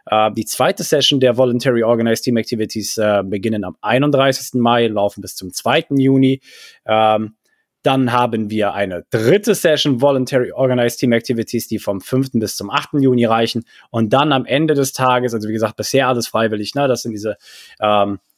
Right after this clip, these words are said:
Organized Team Activities, O T As kurz. Ähm, und dann haben wir das erste Mandatory Minicamp, ähm, ja,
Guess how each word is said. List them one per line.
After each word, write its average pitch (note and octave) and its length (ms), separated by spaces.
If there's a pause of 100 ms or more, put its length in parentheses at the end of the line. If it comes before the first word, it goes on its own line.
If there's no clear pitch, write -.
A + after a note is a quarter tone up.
(500)
Organized C3+ 600
Team A#2 140
Activities, D3 520
O A#2+ 120
T G#2+ 200
As D3 220
kurz. D3 400 (340)
Ähm, A2 400
und A#2 180
dann C3+ 220
haben C3+ 300
wir A#2+ 220
das A2+ 180
erste C3 380
Mandatory A#2 580
Minicamp, G#2+ 640 (340)
ähm, G2+ 420 (240)
ja, - 300